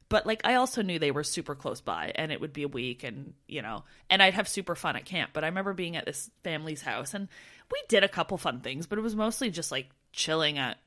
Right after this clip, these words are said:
you know, at their house and watching The Simpsons in French, which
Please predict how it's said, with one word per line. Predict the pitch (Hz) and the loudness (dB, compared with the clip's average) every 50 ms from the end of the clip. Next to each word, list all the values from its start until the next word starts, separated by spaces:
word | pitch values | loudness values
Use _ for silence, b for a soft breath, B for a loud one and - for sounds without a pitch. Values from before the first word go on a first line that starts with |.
| _ _ | _ _
you | 202 175 151 | -6 -4 -2
know, | 123 - - - 175 165 - - | -2 -2 -2 -4 -4 -4 -4 -6
at | 160 - | -6 -4
their | - 147 | -4 -6
house | 135 139 147 143 135 92 131 147 - - | -4 -2 0 0 2 0 0 -2 -2 -4
and | 156 135 127 131 131 127 | -4 -4 -4 -4 -6 -2
watching | 160 165 160 - - 175 156 | 0 0 2 2 0 -4 -4
The | 143 139 | -4 -4
Simpsons | 139 - 143 147 147 - - 139 131 131 151 | -2 -2 -2 -2 -4 -4 -4 -4 -4 -4 -4
in | 139 113 - | -6 -6 -6
French, | - 147 139 117 123 120 117 - - - - | -4 -2 -2 -2 -2 -6 -8 -8 -10 -10 -6
which | - 139 - - - - - | -6 -6 -4 -4 -6 -8 -8